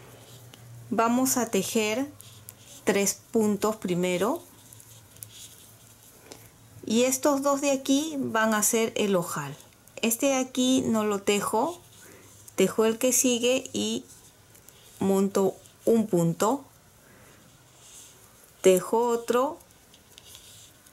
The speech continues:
y otro. Son dos puntos que hemos disminuido aquí. Tejo uno y estos dos, recuerden, no se teje.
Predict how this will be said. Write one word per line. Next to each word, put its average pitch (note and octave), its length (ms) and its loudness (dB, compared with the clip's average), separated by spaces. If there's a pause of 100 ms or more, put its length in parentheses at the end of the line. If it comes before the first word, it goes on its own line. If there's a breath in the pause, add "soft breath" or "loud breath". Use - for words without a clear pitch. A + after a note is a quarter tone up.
(540)
y A#3 360 0 (1400)
otro. D3+ 400 -4
Son A3+ 300 0
dos C#4 180 2
puntos D4 480 0
que A3 220 0
hemos A#3 320 0
disminuido G#3 1120 2
aquí. D#3 440 -4 (1200 loud breath)
Tejo F3+ 400 0
uno A#3+ 640 2 (100)
y F#3+ 140 2
estos A3+ 400 0
dos, A#3 200 2
recuerden, A#3 720 0 (720)
no G3 340 2
se F#3+ 260 0
teje. D3 480 -6